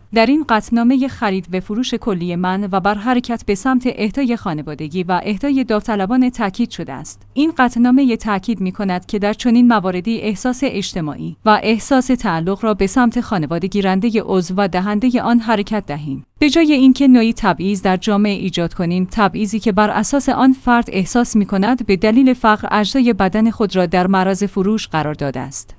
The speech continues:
مدیر عامل اسبق سازمان انتقال خون این را هم می‌گوید که در موضوع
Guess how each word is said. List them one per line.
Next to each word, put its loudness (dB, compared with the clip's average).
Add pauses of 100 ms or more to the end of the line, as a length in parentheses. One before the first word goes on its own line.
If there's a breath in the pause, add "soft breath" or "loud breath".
مدیر 2
عامل 4
اسبق -4
سازمان -4
انتقال -4
خون -6
این -6
را -2
هم 0
می‌گوید 0
که -4
در 2
موضوع 0